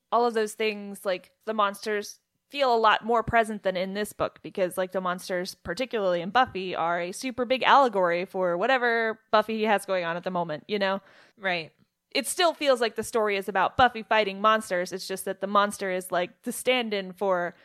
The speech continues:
Speaker 1: the
Speaker 2: Teenage
Speaker 1: looming
Speaker 2: drama,
Speaker 1: specter
Speaker 2: yeah.
Speaker 1: of adulthood or whatever.
Speaker 2: Okay. We can just agree to disagree on that one.
Speaker 1: <laughs>
Speaker 2: But it's true that the monsters do not feel very allegorical in Salt. So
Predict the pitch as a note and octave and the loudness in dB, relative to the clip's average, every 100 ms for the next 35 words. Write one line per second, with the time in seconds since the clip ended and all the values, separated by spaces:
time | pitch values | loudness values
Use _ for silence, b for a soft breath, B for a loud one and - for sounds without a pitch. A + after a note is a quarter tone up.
0 | b b A3 G3+ G#3 F#3 A3 C#4 A#3+ F#3 | b b 2 4 4 0 -2 0 0 0
1 | D#3+ D#3 E3+ A#3 G3 G#3 F#3+ F#3 A3 G#3 | -4 -2 0 2 2 0 2 2 0 0
2 | G3+ F3 E3 E3 D#3+ D#3 C3+ D3 - _ | 0 -2 -4 -4 -4 -6 -6 -8 -10 _
3 | _ _ - G#4+ F3+ F3+ - _ - C4+ | _ _ -10 -6 -4 -6 -10 _ -12 -10
4 | C4+ C4 A#3 - F3+ F3+ E3+ D#3+ F3 F3 | -8 -8 -8 -6 -2 -2 -2 -6 -8 -8
5 | E3 D#3+ D#3 D#3 C#3+ D#3+ E3 A3 A#3+ C#4 | -8 -6 -6 -8 -6 -6 -4 -4 0 0
6 | - C#4+ - A#3+ - C#4 - - D#4+ B3 | -2 -8 4 6 6 0 -4 -2 -2 -2
7 | A#3 A3+ G#3 G3 A2 - F#3 F3 F3 F#3 | -4 -2 0 0 -2 -8 -6 -6 -6 -4
8 | E3 D#3+ - G3 F3+ F3 E3 C3+ D3 D#3+ | -2 -2 -4 -4 -2 0 -2 -2 -4 -4
9 | D#3+ D3+ D#3+ D3+ D3 D#3 - C#3 C3 - | -4 -6 -6 -10 -12 -12 -8 -8 -8 -16
10 | - _ _ _ _ _ _ _ _ - | -20 _ _ _ _ _ _ _ _ -20
11 | - B3+ B3 A#3 | -2 2 2 0